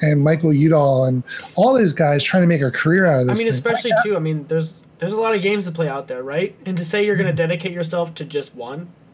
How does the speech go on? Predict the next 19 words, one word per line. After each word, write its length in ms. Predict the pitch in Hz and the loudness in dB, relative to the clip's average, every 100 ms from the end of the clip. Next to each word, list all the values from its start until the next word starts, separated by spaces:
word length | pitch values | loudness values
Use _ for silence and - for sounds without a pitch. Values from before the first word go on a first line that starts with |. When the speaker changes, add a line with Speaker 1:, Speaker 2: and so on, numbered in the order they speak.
| - | -16
Speaker 2:
right? 340 | 143 147 190 - _ _ - _ - | -6 -4 -4 -8 _ _ -20 _ -2
'Cause 100 | 214 | 2
then, 100 | 196 | 2
Speaker 1:
Right. 140 | 151 - - | 0 -6 -8
Speaker 2:
'cause 120 | - 220 | -2 0
then 120 | 254 | 2
if 180 | 233 226 | 0 -4
you, 320 | 220 202 165 - | -8 -8 -10 -10
like, 220 | 185 165 - | -8 -8 -4
in 160 | 202 | -2
your 100 | 202 | -2
spare 260 | 165 202 214 | -4 -4 -4
time, 400 | 190 151 151 160 | -4 -8 -8 -10
if 100 | 180 | -6
you're 80 | 180 | -4
gonna 120 | 240 226 | -2 -2
play 220 | - 202 | -2 -2
more 340 | 160 156 190 | -2 -4 -4
games, 480 | 202 254 277 285 | -2 -2 -4 -8